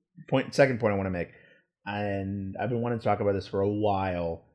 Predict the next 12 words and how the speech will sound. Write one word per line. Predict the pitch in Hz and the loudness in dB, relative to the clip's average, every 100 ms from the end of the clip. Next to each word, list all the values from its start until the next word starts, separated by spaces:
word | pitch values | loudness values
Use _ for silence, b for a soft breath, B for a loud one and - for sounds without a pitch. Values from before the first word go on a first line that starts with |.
| _ _ _ - | _ _ _ -10
um, | 87 90 85 80 78 - _ _ _ _ _ _ _ | -8 -8 -8 -10 -12 -14 _ _ _ _ _ _ _
and | 101 | -8
I've | 101 | -4
never | 104 104 104 101 101 - - | -2 0 0 0 -4 -10 -12
really | 107 120 117 | -4 -2 2
gotten | 117 110 | 2 0
a | 107 | 0
chance | 104 98 | -4 -2
to | |
have, | 98 | -6
like, | |
a | - | -6